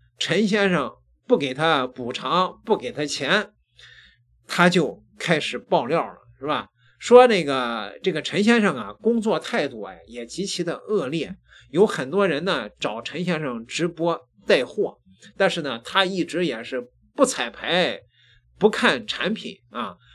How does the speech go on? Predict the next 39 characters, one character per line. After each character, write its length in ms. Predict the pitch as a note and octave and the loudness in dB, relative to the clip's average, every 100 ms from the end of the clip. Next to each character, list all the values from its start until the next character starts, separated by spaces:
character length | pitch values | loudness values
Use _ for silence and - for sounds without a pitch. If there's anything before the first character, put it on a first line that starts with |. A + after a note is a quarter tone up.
| _ | _
就 80 | C#3+ | -6
是 80 | C#3+ | -2
到 320 | - C4 D3+ | 6 6 6
时 220 | B2+ D#3 | 0 -2
候 220 | F3+ C#3+ | -2 -2
上 360 | A#2 - D4+ F3+ | -2 4 4 4
来 140 | C3 | 0
就 180 | C3 E3+ | 0 0
播， 280 | C3+ F#3+ G3+ | 2 4 4
而 240 | F#3 - | 2 -2
且 180 | G3 C3 | -4 -4
呢， 280 | B2 E3+ E3+ - _ - - _ _ _ _ _ _ _ _ _ _ _ _ _ _ _ _ _ _ - | -4 -2 -4 -10 _ -20 -20 _ _ _ _ _ _ _ _ _ _ _ _ _ _ _ _ _ _ 0
业 200 | G#3 D#3+ | 4 4
绩 140 | C#3 | 2
非 160 | C#3 E3 | -4 -4
常 160 | E3 | -4
差， 180 | E3 D#3+ | -4 -4
也 80 | A#2+ | -4
不 120 | C3+ | -8
退 180 | C#3+ D3 | -8 -8
钱 320 | - G#2 C3+ - _ | -8 -10 -12 -16 _
啊。 160 | C#3 B2+ | -8 -4
比 100 | D3 | -2
如 80 | E3+ | 0
说， 340 | F#3+ F#3+ F3 _ _ _ | 4 2 2 _ _ _
二 140 | - G#3 | 0 2
三 140 | G#3 | 2
年 160 | F3 F#3 | 2 0
四 160 | F3+ | 2
月 100 | F3+ | 2
份 280 | C#3 D#3 A2+ - | 2 -2 -4 -6
去 220 | - E3+ | 0 0
广 320 | - - A#2+ | 0 -4 -4
东 180 | E3 F3 | -4 -2
韶 220 | C#3+ D#3 | 0 0
关 300 | F3+ F#3+ F#3 - _ _ | 2 0 0 -10 _ _
做 160 | F3+ | 0
直 140 | D3+ D#3 | 0 -2
播， 380 | D#3 E3+ - | -2 -2 -2